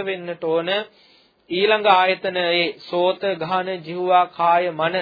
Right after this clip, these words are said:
කියන ඒ ද්වාරයන් ආශ්‍රය කරගෙන කොහොමද කෙනෙක්ගේ තුල මේ භව තණ්හාව දියුණු වෙන්නේ කියන කාරණයන්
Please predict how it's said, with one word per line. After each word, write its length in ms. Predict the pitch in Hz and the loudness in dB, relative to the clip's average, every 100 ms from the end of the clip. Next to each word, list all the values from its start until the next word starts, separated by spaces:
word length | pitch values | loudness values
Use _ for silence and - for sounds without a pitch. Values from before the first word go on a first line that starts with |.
| - _ | -6 _
කියන 200 | 180 180 | -8 -6
ඒ 160 | 175 | -6
ද්වාරයන් 680 | 156 147 170 175 180 175 170 | -6 0 4 4 4 0 -4
ආශ්‍රය 440 | 151 160 170 180 165 | -2 -4 -4 -6 -6
කරගෙන 460 | 165 147 175 175 139 165 320 _ _ _ _ _ _ _ _ _ _ _ _ _ | -6 -4 -2 -2 -4 -8 -10 _ _ _ _ _ _ _ _ _ _ _ _ _
කොහොමද 380 | 160 190 208 208 | -2 -2 -2 -2
කෙනෙක්ගේ 520 | 202 180 185 175 180 | -2 -6 -6 -4 -6
තුල 240 | 180 175 185 185 - _ _ _ _ - | -6 -2 0 0 -4 _ _ _ _ -12
මේ 420 | 160 180 175 165 | -4 0 0 -4
භව 240 | 160 160 180 180 | 0 2 2 0
තණ්හාව 600 | 165 170 185 190 185 180 185 165 | -2 -2 -4 0 2 2 0 -2
දියුණු 300 | 160 180 180 | -6 -6 -8
වෙන්නේ 300 | 175 170 170 | -8 -8 -12
කියන 200 | 175 170 | -10 -12
කාරණයන් 680 | 165 160 156 165 160 165 | -6 0 2 0 -4 -6